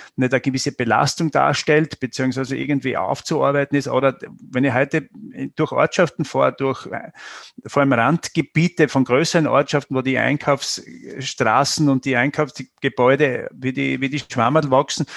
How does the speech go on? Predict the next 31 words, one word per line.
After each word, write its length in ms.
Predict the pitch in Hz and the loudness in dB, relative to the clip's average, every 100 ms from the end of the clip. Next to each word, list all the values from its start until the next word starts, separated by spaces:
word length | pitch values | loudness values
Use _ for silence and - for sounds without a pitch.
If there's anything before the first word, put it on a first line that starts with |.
| - - | -10 -4
und 80 | |
wo 100 | 131 | -4
viel 240 | 131 - 131 | -2 -4 -2
Verkehr 440 | 147 - 123 139 | -4 -2 2 2
herrscht 460 | 127 139 151 139 - | 4 2 2 0 -2
und, 180 | 127 123 | -2 0
und, 220 | 120 - | -2 -4
äh, 140 | 110 104 - - - - - - _ | -10 -12 -14 -16 -18 -20 -20 -20 _
da 140 | 117 | -2
bin 180 | 123 143 | 2 2
ich 140 | 147 147 | 2 4
immer 200 | 180 160 | 4 4
auf 120 | - | 4
der 100 | 156 | 2
Bremse, 500 | 135 131 170 175 143 | 4 2 2 2 2
weil 240 | 135 135 139 | 4 4 2
ich 120 | - | 0
irgendwie 340 | 156 160 147 | 0 0 0
immer 180 | 151 156 | 0 0
das 180 | 151 139 | 0 -4
Gefühl 340 | - 156 165 | -2 0 2
hab, 200 | 156 156 | 0 0
boah, 180 | 143 143 | 2 2
wenn 160 | 139 143 | 4 2
ich 80 | |
jetzt 160 | 131 - | 0 0
einer 160 | 143 131 | 2 2
schneller 380 | - 131 160 | 2 2 2
zur 100 | - | 0
Kreuzung 420 | 139 117 156 - 160 | 0 0 0 0 -2
zu, 140 | 143 | -2